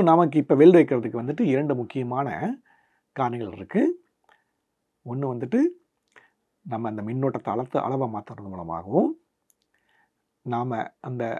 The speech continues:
மின் முனைகள் மூலமாக செலுத்துற பளுவின் மூலமாகவும் நம்ம அந்த வெல்டோட சைஸை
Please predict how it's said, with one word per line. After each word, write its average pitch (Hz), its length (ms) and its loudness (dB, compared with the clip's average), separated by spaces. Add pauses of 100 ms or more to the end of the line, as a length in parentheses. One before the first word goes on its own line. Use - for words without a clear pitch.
(300)
மின் 165 160 2 (260)
முனைகள் 139 340 0
மூலமாக 123 480 -4
செலுத்துற 120 320 -6 (2250)
பளுவின் 151 380 8
மூலமாகவும் 107 640 -6 (520)
நம்ம 120 200 -6 (560)
அந்த 113 160 -8 (1040)
வெல்டோட 143 340 2 (120)
சைஸை 123 260 -6